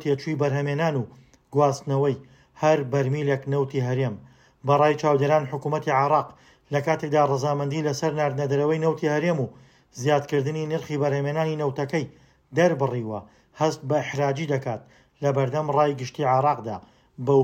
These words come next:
پێی بەبێ بەرامبەر موچە بۆ هەرێمی کوردستان ڕەوانە دەکات. پێشنیارەکەی حکوومەتی عێراق بۆ هەمواری یاسای بودجە و زیادکردنی دەرهێنان و گواستنەوەی نەوتی هەرێم لە کاتێکدایە تێچووی دەرهێنانی هەر بەرمیلێک نەوت لە ناوچەکانی خواروی عێراق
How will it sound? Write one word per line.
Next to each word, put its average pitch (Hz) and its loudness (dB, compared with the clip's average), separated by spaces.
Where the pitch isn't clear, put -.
پێی 143 -2
بەبێ 143 2
بەرامبەر 123 -2
موچە 139 0
بۆ 147 2
هەرێمی 139 -2
کوردستان 127 -2
ڕەوانە 131 0
دەکات. 95 -10
پێشنیارەکەی 139 -2
حکوومەتی 143 -2
عێراق 139 2
بۆ 147 0
هەمواری 143 0
یاسای 139 -2
بودجە 147 0
و - -4
زیادکردنی 143 0
دەرهێنان 147 2
و 143 -2
گواستنەوەی 143 -2
نەوتی 156 -2
هەرێم 143 0
لە 139 2
کاتێکدایە 131 0
تێچووی 143 0
دەرهێنانی 143 0
هەر 151 0
بەرمیلێک 143 0
نەوت 143 0
لە 147 -2
ناوچەکانی 143 -2
خواروی 143 0
عێراق 151 4